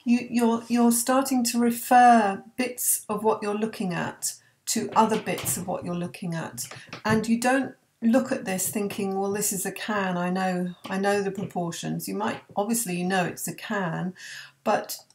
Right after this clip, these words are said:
you have to get its proportions from what you can actually see. So, for example,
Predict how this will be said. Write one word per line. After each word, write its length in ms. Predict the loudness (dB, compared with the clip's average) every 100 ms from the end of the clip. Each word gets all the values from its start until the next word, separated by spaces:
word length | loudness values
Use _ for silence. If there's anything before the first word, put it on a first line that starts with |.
| _
you 300 | 2 6 6
have 260 | 6 2 2
to 280 | 2 2 0 0
get 240 | 2 2
its 140 | -2
proportions 800 | -6 -6 -2 0 0 -4 -4 -4
from 300 | -6 -4 -4
what 180 | -4 -4 -4
you 120 | -8
can 200 | -6 -6
actually 420 | -6 -6 -4 -2
see. 540 | -2 0 0 -2 -4 -10 -18 -18 -18 -8
So, 540 | 0 2 4 2 -2 _ _
for 120 | -4
example, 800 | -2 2 4 4 2 -2 -4 -6